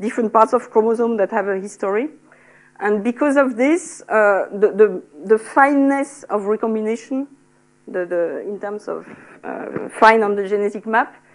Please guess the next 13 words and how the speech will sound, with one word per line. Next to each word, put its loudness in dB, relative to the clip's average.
is, -4
is -6
much, -4
uh, 0
better. 0
So 6
you -2
get 2
a 4
much -2
sharper 0
signal -8
here. -10